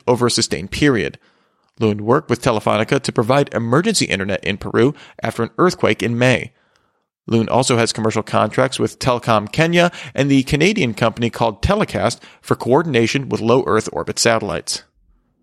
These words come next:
The Twitter safety team announced that users can now enable two-factor authentication without providing a phone number. Since twenty seventeen, Twitter allowed users to use two-factor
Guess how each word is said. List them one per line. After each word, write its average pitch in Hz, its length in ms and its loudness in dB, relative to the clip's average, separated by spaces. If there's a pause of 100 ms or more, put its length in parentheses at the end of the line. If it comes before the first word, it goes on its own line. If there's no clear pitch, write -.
(680)
The 107 100 -4
Twitter 104 280 2
safety 127 360 2
team 113 260 -2
announced 127 320 0
that - 140 2
users 156 480 0
can 147 200 0
now 214 180 2
enable 190 260 2
two-factor 180 600 -2
authentication 135 720 0 (240)
without - 420 -2
providing 110 340 0
a 123 40 -2
phone 151 240 2
number. 90 340 -4 (600)
Since 131 240 -2
twenty 120 220 0
seventeen, 110 480 0 (220)
Twitter 226 220 2
allowed 127 460 2
users 123 360 2
to 120 100 0
use 113 220 2
two-factor 143 560 0